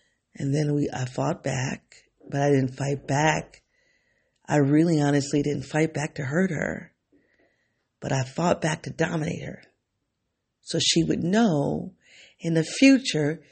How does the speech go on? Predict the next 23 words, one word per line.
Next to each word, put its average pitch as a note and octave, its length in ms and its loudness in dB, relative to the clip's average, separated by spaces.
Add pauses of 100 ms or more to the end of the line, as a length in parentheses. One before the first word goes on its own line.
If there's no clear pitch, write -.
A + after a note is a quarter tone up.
(320)
just G#3+ 200 -4
because F#3 280 4
I'm E3 260 2
not D#3+ 280 0
demonstrative, D3+ 1300 0 (500)
just F#3 240 0
because F3 300 0
I'm E3 260 0
not, D#3 480 -2 (100)
um, C#3 880 -6 (1800)
um, E2+ 480 -8 (1500)
walking E3+ 480 0
around D#3 640 2
in C#3+ 240 -4
that D3 260 -2
dominance, C#3 640 -6 (1200)
I G3 180 6
am B3 180 6
not A#3+ 300 0
to A3 60 -8
be G#3 140 2
physically - 540 -2
dominated. B3 800 -2